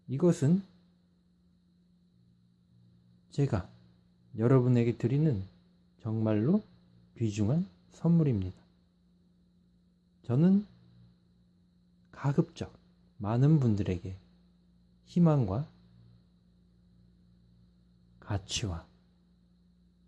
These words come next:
이 지구에서 살아갈 이유와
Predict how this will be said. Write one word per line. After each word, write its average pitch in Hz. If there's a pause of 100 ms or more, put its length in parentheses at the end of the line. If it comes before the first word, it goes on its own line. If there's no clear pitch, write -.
(600)
이 120
지구에서 127 (1300)
살아갈 135 (160)
이유와 110